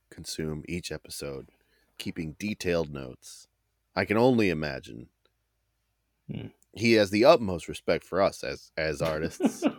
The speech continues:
Speaker 2: <laughs>
Speaker 1: as, as fellow members of the
Speaker 2: Yeah.
Speaker 1: Academy of Fart and Boner Arts and Sciences.
Speaker 2: Yeah, yeah, absolutely. And, and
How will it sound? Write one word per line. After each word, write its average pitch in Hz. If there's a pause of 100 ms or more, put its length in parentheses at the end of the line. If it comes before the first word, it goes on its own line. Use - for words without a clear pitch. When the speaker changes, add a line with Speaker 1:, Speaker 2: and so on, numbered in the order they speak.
(260)
Speaker 2:
<laughs> -
Speaker 1:
as, 113
as 123
fellow 147 (340)
members 120
of 104
the 160
Speaker 2:
Yeah. 98
Speaker 1:
Academy 110
of 98
Fart 98
and 107
Boner 98
Arts -
and -
Sciences. 156
Speaker 2:
Yeah, 190
yeah, 151
absolutely. 151
And, 117
and 131